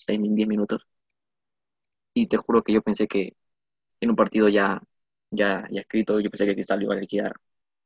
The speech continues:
pero conforme pasaban los tiempos, yo siendo hincha de Cristal, sé que conozco a mi equipo y sabía que podía pasar, una contra y liquidarnos, y nos íbamos a esperar, y efectivamente fue lo que pasó. Cristal tuvo muchas ocasiones,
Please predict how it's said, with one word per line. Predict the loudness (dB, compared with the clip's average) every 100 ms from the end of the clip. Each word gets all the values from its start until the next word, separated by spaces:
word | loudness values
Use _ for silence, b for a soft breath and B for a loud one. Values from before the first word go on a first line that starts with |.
| _ _ _ _ _ _ _
pero | 2 2
conforme | 2 0 0
pasaban | 0 0 0
los | 0
tiempos, | -2 -2 -2 -4 -10 -4
yo | -2
siendo | 0 -2
hincha | -2 -2
de | -6
Cristal, | -8 -10 -8 -8 _
sé | -6 -4
que | -2 -4 -6 -16 _ _ _ _ _
conozco | -2 -2 0 -2
a |
mi | 0
equipo | 0 0 -4
y |
sabía | -4 -2 0 0
que | -2 -6 -10 _
podía | -2 0 0
pasar, | -2 -4 -4 -6 _ _
una | -4 -2
contra | 2 2 4 0
y |
liquidarnos, | 0 -2 -2 -2 -6 -8 -6
y | -4
nos | 0
íbamos | 0 0 -2
a |
esperar, | -4 -2 -2 0
y | -2
efectivamente | -2 -2 0 0 0
fue | 0
lo | -2
que |
pasó. | -2 -4 -4 -6 _ _ _ _ _ _ _ _ _
Cristal | -10 -2 -2 0
tuvo | 0 0
muchas | 0 0 -2
ocasiones, | -4 -2 0 0 -2 -6 -14